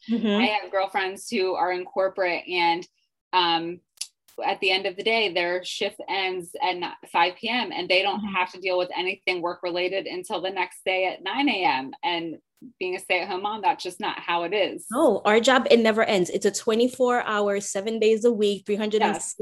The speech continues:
Speaker 1: sixty-five days a year. It doesn't end, you
Speaker 2: No.
Speaker 1: know, and, and he was very good. Like, he was very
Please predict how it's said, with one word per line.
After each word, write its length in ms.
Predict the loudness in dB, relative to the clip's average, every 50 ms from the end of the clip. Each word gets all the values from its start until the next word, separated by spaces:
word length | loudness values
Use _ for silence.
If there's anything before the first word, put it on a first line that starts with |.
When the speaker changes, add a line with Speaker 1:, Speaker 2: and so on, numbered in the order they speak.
| -12 -12 -12
Speaker 1:
sixty-five 680 | -8 -4 -4 -4 -2 -2 -4 -2 -2 -2 -2 0 2
days 220 | 4 2 2 2 0
a 40 |
year. 240 | 0 2 4 4 4
It 200 | 4 4 4 2
doesn't 240 | 2 0 0 -2 -2
end, 280 | -2 -4 -4 -8 -10 -14 _ -20 -20 -20 -20 -20 -20 -2 4
you 140 | 6 8 8
Speaker 2:
No. 140 | 8 8
Speaker 1:
know, 20 | 8
and, 440 | 6 6 6 6 6 4 2 0 -2 -8 -14 -16 -16 -20 _ _ _ -20 -20 -6 _ 4
and 220 | 6 6 6 4 2 0
he 280 | -4 -2 6 8 10 10
was 180 | 10 10 8 6
very 260 | 6 6 8 8 6
good. 180 | 6 6 4 4
Like, 220 | 4 2 0 0
he 180 | 2 2 4 6
was 220 | 6 4 4 2
very 500 | 0 2 2 2 4 2 2 2 2